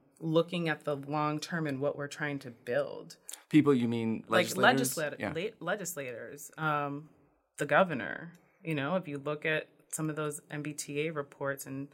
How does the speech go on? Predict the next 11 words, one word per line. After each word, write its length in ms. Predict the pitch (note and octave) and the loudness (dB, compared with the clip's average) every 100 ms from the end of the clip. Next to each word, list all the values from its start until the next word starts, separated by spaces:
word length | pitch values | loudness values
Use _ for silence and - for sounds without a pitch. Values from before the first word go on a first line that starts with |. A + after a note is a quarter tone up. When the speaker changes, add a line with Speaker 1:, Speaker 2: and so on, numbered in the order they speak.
| _ _ _ _ _ | _ _ _ _ _
Speaker 1:
how, 360 | - D3+ C#3+ - - | -4 0 2 0 -6
you 120 | D3 | -6
know, 260 | B2 C3 C3+ | -6 -10 -4
federal 300 | D#3+ D3 D3 | 0 2 2
reports 460 | C#3 C#3 C#3+ C#3 C#3+ | -2 -4 -4 -6 -6
and 80 | C#3+ | -10
how 100 | C3+ | -10
scathing 520 | - C3 D3 C#3+ C3 | -10 -6 -6 -6 -8
they've 240 | B2 A#2+ | -10 -10
been 480 | C3+ F#3 D3 B2 A#2+ - - | -6 -4 -2 -6 -8 -14 -10
around 560 | C3+ C3 C3 B2 C#3 | -8 -6 -6 -8 -12